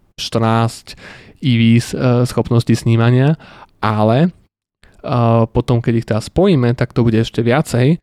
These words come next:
a chceme tu mať nejakom jednom súbore, ktorý vieme použiť, takže to by bol napríklad, e, ten A X R formát, alebo existuje aj H D R formát a práve tam by sa použil napríklad zápis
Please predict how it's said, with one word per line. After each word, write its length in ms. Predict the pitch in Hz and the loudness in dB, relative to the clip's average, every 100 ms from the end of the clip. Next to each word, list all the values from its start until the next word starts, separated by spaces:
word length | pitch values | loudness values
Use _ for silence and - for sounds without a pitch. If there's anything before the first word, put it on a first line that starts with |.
| _ _ _ | _ _ _
a 200 | - 110 - | -6 -4 -2
chceme 240 | 120 117 | -2 0
tu 80 | 120 | 0
mať 220 | 113 113 | 0 -2
nejakom 160 | 117 113 | -2 0
jednom 260 | 117 113 113 | 0 0 -2
súbore, 380 | - 160 139 110 | 0 2 2 0
ktorý 240 | - 117 | 0 0
vieme 180 | 113 110 | 2 0
použiť, 760 | 127 143 120 123 156 - _ - | 2 2 4 2 -2 -12 _ -10
takže 240 | 127 113 | -6 -2
to 80 | 113 | 0
by 60 | 113 | 2
bol 120 | 110 | 2
napríklad, 400 | 110 - 117 113 | 0 -4 -4 -4
e, 120 | - 135 - 135 120 | -6 -10 -6 -4 -4
ten 340 | - 117 120 127 _ _ - | -2 -4 -4 -10 _ _ -6
A 80 | 101 | -4
X 160 | - - | -4 0
R 240 | 127 131 | 2 2
formát, 480 | 127 123 120 120 120 | 0 2 2 0 0
alebo 240 | 120 110 | 0 0
existuje 300 | 110 110 98 | -2 -2 -4
aj 20 | 120 | -2
H 80 | 107 110 | -2 0
D 80 | 95 | 2
R 240 | 104 117 135 | 2 2 0
formát 480 | - 135 147 180 - - - - _ _ - | -2 0 2 0 -4 -18 -20 -20 _ _ -6
a 320 | 113 113 117 - _ - - | -2 2 0 -2 _ -18 -4
práve 640 | 127 127 123 117 - - - | 0 2 2 2 -2 -10 -4
tam 240 | 120 120 | -2 -2
by 60 | 117 | -2
sa 140 | 113 | -4
použil 420 | - 98 117 117 110 | -2 0 2 0 0
napríklad 640 | 107 120 - 110 - 131 - 127 | -2 -4 -2 -4 -4 -8 -4 -4
zápis 560 | 113 - - 117 - | 0 0 0 -2 -4